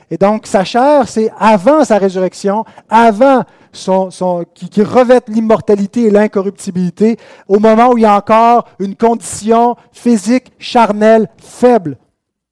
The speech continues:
Il a présenté de grands cris, des larmes, des prières, des supplications. Ça ne nous réfère pas ici à, à l'ensemble de son existence, mais particulièrement à l'agonie de Gethsémani, où il se prépare à boire la coupe de la colère de Dieu.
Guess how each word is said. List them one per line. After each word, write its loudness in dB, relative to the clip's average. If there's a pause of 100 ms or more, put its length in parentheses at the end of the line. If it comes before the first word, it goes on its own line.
(720)
Il 0
a 4
présenté 2
de 2
grands 2
cris, -4
des 4
larmes, 2 (240)
des -2
prières, 2
des 0
supplications. -2 (160)
Ça -2
ne -4
nous -4
réfère 0
pas -2
ici -2
à, 4
à -2
l'ensemble 0
de -6
son -8
existence, -2
mais -10
particulièrement -4 (280)
à -8
l'agonie 0
de -10
Gethsémani, -10 (380)
où -4
il -2
se -4
prépare 0
à 4
boire 2
la 0
coupe -4
de 0
la 0
colère 0
de -10
Dieu. -16